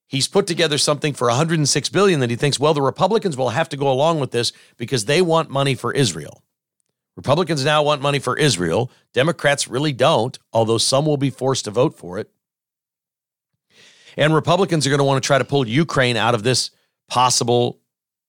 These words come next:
money to be sent to these three different places. This is as bad as it gets in America. This is what is wrong with our government. Okay? In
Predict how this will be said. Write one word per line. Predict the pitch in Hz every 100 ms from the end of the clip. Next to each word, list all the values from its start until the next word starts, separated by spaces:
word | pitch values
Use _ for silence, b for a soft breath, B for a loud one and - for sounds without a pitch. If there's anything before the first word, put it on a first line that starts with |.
| _
money | 110 131 165 131
to | 123
be | 123
sent | - 131
to | 120
these | 127
three | - 120
different | 110 117
places. | 151 156 - - - b b b -
This | 120
is | 180 190
as | 180
bad | - 110 98
as | 113
it | 139
gets | 165 180
in | 131
America. | 87 78 - - _ _ _ _ _
This | 110 143 -
is | 175 156
what | 107 135 135
is | 131 135 101
wrong | 131 143 117 92 104 120 _ _ _ _ _ _ -
with | 113
our | 135
government. | 117 151 92 78 - _ _ _ _ _ _ _ _ _ _ _ _ _ _ _ _ _ -
Okay? | - 123 147 170 - _ _ _ _ _ _ _ _
In | 127 135 131 127 127 127